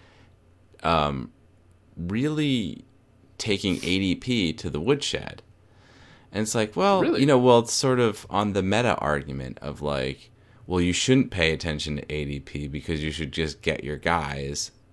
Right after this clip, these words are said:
Speaker 1: at the right places. It's like, yeah, then A D P is the
Speaker 2: Hmm.
Speaker 1: tool to tell you where those players are likely to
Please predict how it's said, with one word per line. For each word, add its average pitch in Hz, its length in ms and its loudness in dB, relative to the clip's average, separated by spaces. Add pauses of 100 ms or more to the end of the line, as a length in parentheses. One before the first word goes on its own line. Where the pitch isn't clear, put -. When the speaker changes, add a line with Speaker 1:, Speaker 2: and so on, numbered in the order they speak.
Speaker 1:
at 82 200 -4
the 80 100 -2
right 73 260 -2
places. - 600 -2
It's 73 100 -8
like, 82 220 -2
yeah, 95 160 4 (480)
then 82 200 0
A 95 140 4
D 95 160 2
P 92 220 2
is 90 140 4
the 92 80 2
Speaker 2:
Hmm. 113 40 -2
Speaker 1:
tool 107 300 4
to 92 80 -4
tell 120 280 0
you 82 380 -2
where 80 360 2
those 82 220 0
players 73 400 -4
are 87 120 -4
likely 69 500 -10
to 76 160 -10